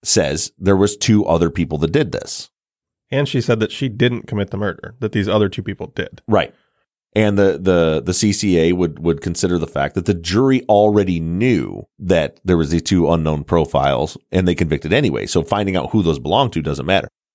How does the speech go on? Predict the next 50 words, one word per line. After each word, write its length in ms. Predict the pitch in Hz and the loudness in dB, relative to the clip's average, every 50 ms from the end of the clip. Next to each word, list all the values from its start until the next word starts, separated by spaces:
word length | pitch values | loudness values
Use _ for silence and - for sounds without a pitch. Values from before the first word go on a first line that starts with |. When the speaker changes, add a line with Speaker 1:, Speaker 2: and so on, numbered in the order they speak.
| _ - | _ -2
Speaker 1:
Now, 340 | 82 92 101 80 69 - - _ _ _ _ _ _ - | 0 0 0 0 -2 -6 -10 _ _ _ _ _ _ 0
if 340 | 120 117 110 101 - - _ _ _ - | 2 2 2 2 -2 -10 _ _ _ -2
you 180 | - 101 104 | 2 2 4
run 220 | 98 104 101 98 90 | 4 4 4 4 4
those 160 | 90 87 82 | 2 2 2
two 160 | - 98 92 | 2 0 0
profiles 600 | - - 92 85 71 - 78 76 73 71 76 - | 2 2 0 0 0 0 0 2 2 0 0 -2
and 120 | 82 80 | -4 -4
you 80 | 78 73 | -4 -6
find 320 | - - 82 78 76 73 | -2 -2 -2 -2 0 0
out 360 | 76 73 71 73 76 - - - _ _ _ _ _ _ _ _ _ _ _ _ _ - | 0 0 0 0 -2 -4 -8 -16 _ _ _ _ _ _ _ _ _ _ _ _ _ -8
that, 380 | 82 82 82 78 73 - - - - _ _ _ _ _ - | 0 2 2 2 2 -2 -8 -12 -12 _ _ _ _ _ -6
that 240 | 98 87 82 71 78 | 0 0 0 0 0
one 240 | 80 87 101 104 95 | 0 0 2 2 2
of 140 | 92 82 80 | 2 0 0
them 260 | 85 80 78 78 - | 0 0 0 -2 -4
is 420 | - 69 71 71 67 65 64 65 - - | -4 -4 -2 -2 -4 -4 -8 -10 -6 -2
Eva 420 | 165 202 202 131 90 71 - - _ _ _ | 2 2 2 2 2 -2 -4 -6 _ _ _
or 180 | - - 87 80 | -4 -2 -2 0
one 180 | 78 82 90 87 | 0 0 0 0
of 100 | 82 76 | 0 0
them 180 | 82 80 78 | 0 -2 -2
is 140 | 78 76 - | -2 -6 -6
K 240 | - - 127 104 101 | -4 0 0 2 2
D 300 | 101 98 92 85 73 60 | 2 2 2 0 -2 -2
or 80 | 71 | -4
one 180 | 76 78 87 87 | -4 -2 0 0
of 80 | 82 80 | 0 0
them 160 | 85 82 82 | -2 -2 -2
is 180 | 85 80 80 | -2 -2 0
Youngster 420 | 95 127 160 175 151 - - - 69 | 2 2 2 2 0 -2 -2 -4 -4
or 80 | 62 | -4
one 180 | 69 78 95 98 | -2 0 0 0
of 80 | 90 85 | 0 0
them 80 | 90 | 0
is 100 | 92 85 | -2 0
Red 240 | 85 120 165 165 104 | 2 2 2 2 2
Rock 220 | 85 71 62 - | 0 -2 -2 -2
or 40 | 78 | -4
one 140 | 78 87 92 | -4 -2 -2
of 80 | 90 90 | -2 -2
them 100 | 92 87 | -2 -4
is 100 | 82 - | -4 -2
Housen, 380 | - 135 147 147 104 87 71 | 0 0 2 2 0 -2 -4
right? 220 | 65 80 95 98 - | -4 -4 -2 0 0
So, 120 | 117 104 | 0 0
so 120 | 98 117 | 2 0
you 120 | 113 110 95 | 0 0 0
have 300 | 90 120 117 120 120 107 | 0 0 0 0 0 0
somebody 600 | - - 110 101 101 98 95 95 92 90 85 | -2 -2 0 0 2 2 2 0 -2 -2 -4